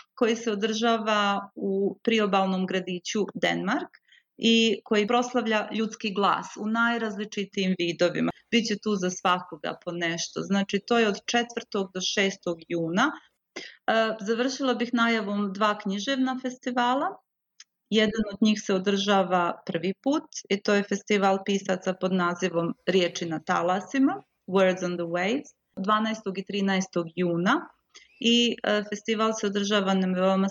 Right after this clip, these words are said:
slikovitoj centralnoj obali u Novom Južnom Velsu. A za sve one koji nisu ljubitelji talasa, tu je jedan festival u unutrašnjosti koji se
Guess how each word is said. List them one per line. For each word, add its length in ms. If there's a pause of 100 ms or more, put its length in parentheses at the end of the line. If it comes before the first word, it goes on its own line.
slikovitoj 720
centralnoj 640
obali 420
u 60
Novom 320
Južnom 420
Velsu. 560 (340)
A 120
za 140
sve 200
one 240
koji 140
nisu 300
ljubitelji 520
talasa, 680 (280)
tu 100
je 200
jedan 320
festival 600
u 160
unutrašnjosti 920
koji 160
se 160